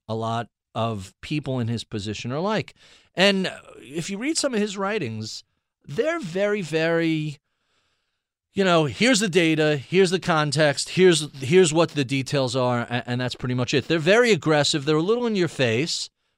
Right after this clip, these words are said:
but he's got the goods to back it. If he's in your face, it's because the numbers are there, and he's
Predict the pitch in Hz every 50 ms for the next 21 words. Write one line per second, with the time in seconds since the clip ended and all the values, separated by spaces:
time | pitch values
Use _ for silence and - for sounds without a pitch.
0 | _ _ - 202 190 196 254 254 208 - 233 233 233 - 226 202 156 - 156 160
1 | 156 151 - - - 151 - 170 180 196 190 - - 107 98 147 104 - - 214
2 | 220 226 202 214 202 190 160 139 - - 170 175 156 - - 123 110 - - -
3 | 127 - - - 135 127 123 - 113 117 113 113 113 117 131 165 165 135 123 113
4 | 104 95 104 104 101 98 110 107 101 92 78 80 101 113 _ _ _ _ _ _
5 | - 117 117 120 107 - - 117 120 113 107 123